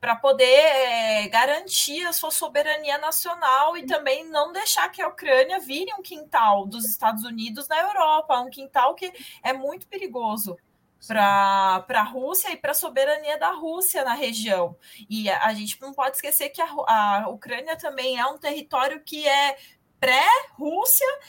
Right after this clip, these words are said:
Speaker 1: e ele também tem a, os gasodutos, tem várias coisas importantes de petróleo. Então, a gente sabe que essa história de querer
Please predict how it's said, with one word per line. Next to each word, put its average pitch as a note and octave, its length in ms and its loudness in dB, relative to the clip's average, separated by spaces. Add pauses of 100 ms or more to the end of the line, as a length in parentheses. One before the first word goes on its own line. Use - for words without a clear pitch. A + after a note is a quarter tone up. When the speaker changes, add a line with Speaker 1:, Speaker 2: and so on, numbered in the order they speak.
(140)
Speaker 1:
e B3 120 -2
ele C4 180 4
também C#4+ 440 -4
tem E4+ 280 -6
a, A#3+ 140 2
os B3+ 180 -4
gasodutos, C4+ 880 -2
tem B3 160 -6
várias C4 380 0
coisas F4+ 320 -8
importantes D4+ 520 -8
de - 120 -8
petróleo. C4+ 640 2
Então, B3 160 -2
a C#4 40 0
gente - 180 -8
sabe F#4+ 340 0
que F#4+ 100 -4
essa D4 180 0
história A#3 440 0
de G#3+ 100 -8
querer C4 640 2